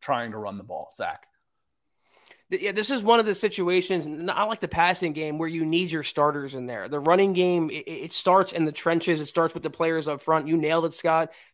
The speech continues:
Speaker 2: The Broncos not having their starting O-line, which we don't even really know what that starting O-line is gonna look like come week one,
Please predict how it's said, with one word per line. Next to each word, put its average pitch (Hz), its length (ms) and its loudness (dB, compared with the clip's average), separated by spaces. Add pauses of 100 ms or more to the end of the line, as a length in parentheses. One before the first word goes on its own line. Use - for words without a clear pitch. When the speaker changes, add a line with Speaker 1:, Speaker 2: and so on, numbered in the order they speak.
Speaker 2:
The 151 100 -6
Broncos 165 400 2
not 156 180 2
having 160 300 2
their 147 80 -2
starting 160 360 2
O-line, 165 420 2
which 165 180 -2
we 220 80 0
don't 214 100 6
even 180 220 2
really 175 240 2
know 165 320 4
what 165 220 -2
that 147 180 -4
starting 160 280 0
O-line 156 300 2
is 151 60 -2
gonna 143 120 -4
look 156 280 -2
like 165 180 2
come 165 220 2
week 170 180 0
one, 175 240 4